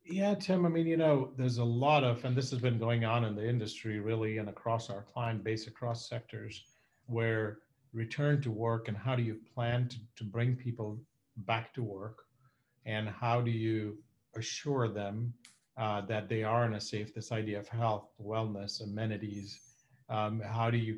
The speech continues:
create spaces that are, uh, that grow the culture, that bring affinity to the brand? And in fact, one of the things that, that we're finding, uh, is clients are asking for, and individuals,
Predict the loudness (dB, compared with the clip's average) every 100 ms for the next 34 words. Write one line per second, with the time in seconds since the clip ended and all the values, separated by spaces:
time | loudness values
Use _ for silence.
0 | -6 -4 2 2 2 0 -8 -20 _ _
1 | -12 -8 -6 2 2 2 -2 -8 -8 -4
2 | 0 0 -4 -6 -2 2 2 0 -8 _
3 | _ _ -6 -4 -4 -6 -2 0 2 4
4 | 2 -2 -8 -10 -12 -20 -20 -12 -6 -4
5 | -4 -6 -4 0 2 2 0 -2 0 0
6 | -2 -4 -6 -6 -6 -4 -2 -4 -8 -14
7 | _ _ -10 -4 -4 0 2 2 0 2
8 | 2 0 -2 -2 -2 -4 -8 -8 -8 -6
9 | -6 -6 -4 -4 -2 -2 -4 -8 _ _
10 | -8 -4 -2 -4 -8 -4 0 2 2 0
11 | -8 -4 -2 -2 -4 -4 -4 -4 -6 -6
12 | -6 -6 -2 0 0 0 0 0 -2 -2
13 | -4 -6 -8